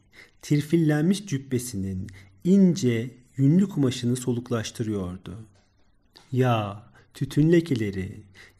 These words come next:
geniş göğsünde küçük düğmeler çizgisi boyunca gidiyor, kırmızı derisinin bol katmerlerinin düştüğü yakalığından uzaklaştıkça lekeler daha da artıyordu. Derisine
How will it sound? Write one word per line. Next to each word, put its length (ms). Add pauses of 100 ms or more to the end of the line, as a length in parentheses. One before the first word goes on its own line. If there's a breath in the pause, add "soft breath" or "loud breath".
geniş 380
göğsünde 680 (100)
küçük 400
düğmeler 520
çizgisi 480
boyunca 320
gidiyor, 720 (460 loud breath)
kırmızı 520
derisinin 640
bol 160
katmerlerinin 880
düştüğü 400
yakalığından 920 (340 loud breath)
uzaklaştıkça 1080 (320 soft breath)
lekeler 520
daha 200
da 80
artıyordu. 840 (1700 loud breath)
Derisine 760